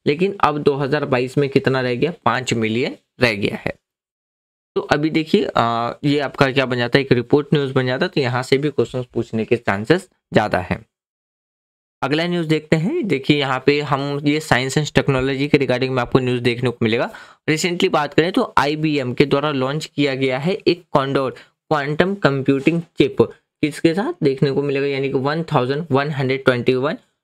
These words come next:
सुपर क-, जो कंडक्टिंग क्वांटम है, उसमें आपको देखने को मिलेगा, जो कि अरेंज किया गया है किसमें,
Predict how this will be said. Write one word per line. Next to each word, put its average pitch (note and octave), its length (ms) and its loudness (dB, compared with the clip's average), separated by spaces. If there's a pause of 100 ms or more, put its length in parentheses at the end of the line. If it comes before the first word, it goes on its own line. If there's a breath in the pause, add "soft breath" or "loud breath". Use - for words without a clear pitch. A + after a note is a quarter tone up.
सुपर E3+ 400 0 (100)
क-, C3+ 360 2
जो C#3 440 -2 (180)
कंडक्टिंग C#3 560 0 (360)
क्वांटम E3 540 0 (140)
है, G#3+ 120 0 (100)
उसमें C#3 300 0
आपको C3 220 2
देखने C3+ 260 0
को C3+ 80 -2
मिलेगा, D3 180 0
जो D3+ 140 0
कि D3+ 120 0
अरेंज D#3+ 460 0
किया C#3 260 0
गया C3 180 -2
है D3+ 160 0
किसमें, D3+ 420 0